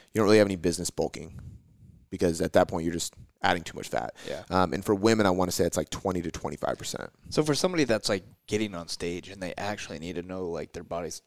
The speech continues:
Speaker 2: fat percentage, what is,
Speaker 1: Which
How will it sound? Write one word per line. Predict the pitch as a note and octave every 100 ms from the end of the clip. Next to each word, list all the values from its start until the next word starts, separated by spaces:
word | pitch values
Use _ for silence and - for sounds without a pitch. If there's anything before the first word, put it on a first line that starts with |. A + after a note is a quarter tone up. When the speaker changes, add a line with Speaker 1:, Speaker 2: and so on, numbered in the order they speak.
| _
Speaker 2:
fat | - C#2
percentage, | - - B1 A#1+ -
what | G2
is, | F2 - - _ _ _ _ _ _ _ _ _
Speaker 1:
Which | F#2+ G2+